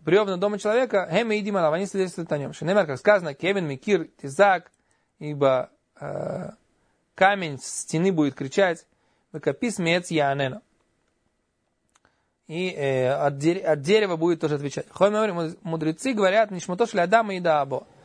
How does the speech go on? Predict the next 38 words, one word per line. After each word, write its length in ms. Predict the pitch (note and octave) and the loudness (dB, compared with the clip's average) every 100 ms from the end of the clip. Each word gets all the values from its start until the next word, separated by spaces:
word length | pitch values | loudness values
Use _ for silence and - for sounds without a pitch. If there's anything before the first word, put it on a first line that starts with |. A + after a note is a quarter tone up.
| _ - _ _ | _ -20 _ _
Сама 260 | - E3 A#3 | -4 4 4
душа 300 | G#3+ B3+ B3 | 4 2 2
человека 380 | A3 A3 A3 F3+ | 2 2 2 0
свидетельствует 460 | F#3 F3 - D3+ | 2 2 2 -2
о 80 | D3 | 0
нем. 240 | D#3 A3+ A3 | 0 -2 -2
Шинемар, 540 | F3+ G#3+ A#3 G3 F3+ _ _ _ _ _ _ _ _ _ _ _ _ _ _ _ D#3 | 0 2 4 0 0 _ _ _ _ _ _ _ _ _ _ _ _ _ _ _ -12
«Мишкевес 540 | D#3 - A3+ A3 G3+ | -10 2 2 2 -2
хукеха», 440 | - E3 G#3 D3+ | -4 4 4 4
та, 100 | D3+ | 0
которая 240 | E3+ F3 E3+ | 0 2 2
лежит 240 | D#3+ F3 | 2 2
рядом 240 | F3 E3 D3 | 2 2 2
с 60 | |
тобой, 500 | E3 D#3+ F3 D3 A2+ - - | 2 4 4 2 -2 -12 -8
«Шемор 480 | - D3 G3+ G3 _ _ _ _ | -2 4 4 4 _ _ _ _
питхи 300 | F#3+ F#3 F3 | -10 0 0
пихос», 520 | D3 F#3+ D3 B2+ - - | 0 -4 -4 -6 -8 -2
ох-, 240 | C#3 C#3 | -2 -2
охрани, 720 | D#3 C#3+ D3 D#3 G#3 G3+ F3 | -4 2 2 2 2 2 0
э, 560 | D3+ C#3+ C3+ C3 C#3 C3 | 0 2 2 0 0 -4
ос-, 120 | C3 | -4
э, 240 | G3+ C3+ C3 | 0 2 2
как 180 | B2+ B2+ | -2 -6
это, 300 | - - - _ _ _ | -6 -6 -8 _ _ _
входы 400 | - - G#3+ F3+ | -8 2 4 2
твоего, 420 | D3+ D#3+ D#3 E3 | 0 0 2 -2
твоих 260 | D3 D#3 D3+ | 0 -4 -2
уст. 160 | C3 - - | -6 -6 -4
«Эйзи 300 | G3+ A3 G3 | -2 0 -2
и 100 | F3 | 0
давар 280 | D#3 D#3 F#3 | 2 2 0
шухевец 440 | - D3+ F3 E3 | -2 0 0 0
бхикош 340 | D3+ C#3+ D#3+ D#3 | -4 -2 -2 0
лям», 220 | D3+ C3+ | -2 0
что 120 | F#3+ | -2
это 180 | F#3+ D#3 | 0 2
за 300 | C#3+ C3 | 2 0